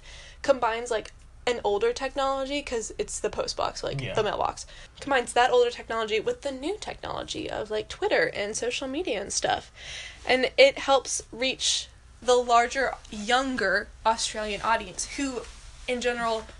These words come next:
Speaker 1: were for marriage equality. And if they're the ones who wanna do it, then they're the ones
Speaker 2: Who'da had to go vote for it.
Speaker 1: Yeah, and the problem with getting young people to go vote is the fact that they're just really busy. So if you encourage just, like,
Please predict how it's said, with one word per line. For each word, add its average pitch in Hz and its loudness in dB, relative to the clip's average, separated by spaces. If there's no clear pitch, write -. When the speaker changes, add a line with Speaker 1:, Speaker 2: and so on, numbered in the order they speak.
Speaker 1:
were 359 2
for 202 -2
marriage 185 -2
equality. - -4
And 226 0
if 240 2
they're 254 4
the 254 -4
ones 247 -2
who 240 -8
wanna 226 -4
do 285 -4
it, 233 -2
then 233 -4
they're 233 0
the 240 -2
ones 220 -2
Speaker 2:
Who'da 156 0
had 127 -2
to 135 -4
go 131 -6
vote 123 -6
for 92 -10
it. - -10
Speaker 1:
Yeah, 294 6
and 302 2
the 311 2
problem 285 0
with 277 -4
getting 254 -4
young 247 0
people 247 -4
to 233 -6
go 202 -2
vote 302 2
is 233 -2
the 226 -4
fact 233 -8
that 226 -10
they're 196 -6
just 196 -8
really 196 -8
busy. 214 -8
So - 2
if 247 0
you 262 0
encourage 302 2
just, 254 0
like, 214 0